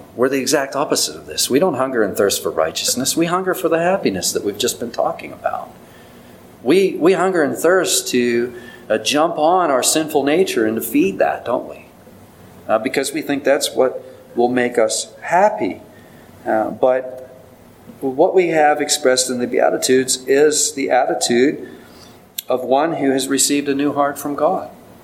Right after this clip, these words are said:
one who's been born again, if we might use Jesus' language in John three.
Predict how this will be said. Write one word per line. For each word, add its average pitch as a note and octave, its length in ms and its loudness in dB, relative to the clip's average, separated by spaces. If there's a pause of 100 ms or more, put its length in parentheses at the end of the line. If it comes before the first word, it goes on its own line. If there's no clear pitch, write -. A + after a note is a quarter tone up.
(240)
one A#2+ 220 2
who's C#3+ 240 -2
been D3 200 -2
born B2+ 320 2
again, D3+ 340 2
if - 140 -2
we A2+ 100 0
might G#2+ 240 0
use G#2+ 180 -4
Jesus' A2+ 460 -2
language A2+ 460 0
in G#2 120 -8
John G2+ 340 -4
three. E2+ 400 -2